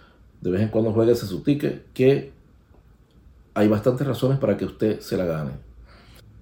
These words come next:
Voy a cerrar con un, el poema Angelitos Negros de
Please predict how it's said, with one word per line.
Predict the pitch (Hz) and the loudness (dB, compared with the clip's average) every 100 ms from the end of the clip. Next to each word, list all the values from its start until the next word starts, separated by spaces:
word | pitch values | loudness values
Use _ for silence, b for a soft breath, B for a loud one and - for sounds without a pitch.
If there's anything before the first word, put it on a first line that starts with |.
| 104 | 2
Voy | 104 | 6
a | 120 | 6
cerrar | 139 123 123 | 4 4 4
con | - 135 139 151 - - - | 6 8 8 6 -2 -10 0
un, | 113 117 120 123 123 127 135 - - _ _ _ | 2 4 4 4 2 -2 -6 -12 -20 _ _ _
el | - 104 | 0 0
poema | - 107 107 120 127 - - | 2 4 4 4 0 -4 -6
Angelitos | 113 107 104 104 127 | -2 2 2 0 2
Negros | 127 123 120 120 - - | 2 4 2 -2 -10 -8
de | 101 101 113 117 127 131 | -4 2 4 4 2 2